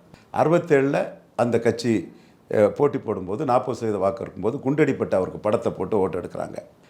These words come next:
அறுபத்தொம்போதுல முதலமைச்சர் யாருன்னு வரும்போது,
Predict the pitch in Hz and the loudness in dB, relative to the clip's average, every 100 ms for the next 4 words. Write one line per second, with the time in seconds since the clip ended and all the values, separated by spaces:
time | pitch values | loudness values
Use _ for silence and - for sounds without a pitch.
0 | - 117 170 170 156 117 113 - - 127 | -4 0 2 0 0 0 0 -2 -2 0
1 | 139 131 - 98 - - _ _ 107 123 | 0 0 -2 -4 -4 -16 _ _ 2 4
2 | 127 123 95 87 90 104 190 | 4 0 -6 -8 -10 -8 -10